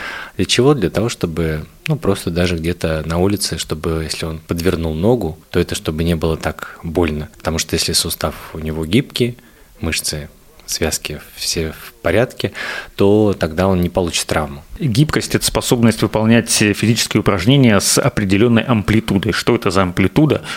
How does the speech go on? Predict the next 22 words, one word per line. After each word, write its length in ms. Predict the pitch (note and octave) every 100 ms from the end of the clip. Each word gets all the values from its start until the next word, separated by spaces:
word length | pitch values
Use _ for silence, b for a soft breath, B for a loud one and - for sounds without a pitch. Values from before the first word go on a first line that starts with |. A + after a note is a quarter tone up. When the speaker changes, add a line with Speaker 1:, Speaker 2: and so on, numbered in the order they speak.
| -
Speaker 2:
Потому 180 | - F#2+
что, 180 | -
ну, 240 | G2+ A#2 G#2
понятие 400 | G2 G#2+ - F#2+
амплитуда 460 | F2+ F#2 B2+ C#3+
мы 160 | G2+ G#2+
из 80 | G2
физики 400 | - F#2+ F2 -
знаем. 380 | F#2 A#2+ B2+ - B B B B -
В 40 |
чем 560 | - C3 C3+ B2 A#2 G#2+
это 540 | G2 - - A2+ -
выражается, 1120 | F#2 G2 F#2 G2+ A#2+ A2+ - G2+ G2 F#2 F#2 -
если 320 | G#2+ - G2
исходить 640 | A#2 - G#2+ F#2+ A2+ - -
именно 400 | A#2+ A2+ G2+ F#2+ -
из 220 | A#2+ -
гибкости, 560 | F#2+ F#2+ - - - - - B B B -
из 200 | A#2 F#2+
выполнения 540 | G#2 G#2 G#2 A2 G2+
каких-то 400 | G2+ - G#3+ -
упражнений? 560 | F#2+ G#2 F2+ F2+ D#2+